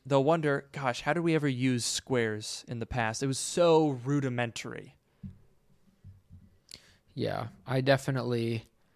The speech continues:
Speaker 2: I will, I will leave it with, with, uh, with one last thought here, which is
Speaker 1: Okay.
Speaker 2: I believe that a triangle is the strongest,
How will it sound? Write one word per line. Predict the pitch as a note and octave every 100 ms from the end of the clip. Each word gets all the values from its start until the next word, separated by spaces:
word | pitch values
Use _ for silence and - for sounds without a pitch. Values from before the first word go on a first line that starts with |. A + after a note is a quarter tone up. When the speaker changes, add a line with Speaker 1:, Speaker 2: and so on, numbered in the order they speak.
| _ _ -
Speaker 2:
I | C#3+
will, | D#3+ E3
I | D#3+
will | G3
leave | G#3+ A3
it | G3+
with, | F3 - D3
with, | D#3 D3 -
uh, | D3+ C3 B2+
with | C3+ C3+ -
one | C3+ C#3 D3+ D#3+
last | D3 C3 B2+ B2 - -
thought | - C3+ A#2 -
here, | B2 G2+
which | B2 B2 -
is | A2+ A2+ - C3+
Speaker 1:
Okay. | - A2 G#2+ - -
Speaker 2:
I | D3+
believe | C3+ D#3 D#3 A3 A#3+ D3+ C3 B2 C3+
that | C#3+
a | C3+
triangle | - - G3+ F#3+ G3 D#3 C3 B2 A#2+
is | C3 B2+ B2 - - _ _ -
the | C3 C3+ B2
strongest, | - - D#3+ E3 E3+ D3 - - -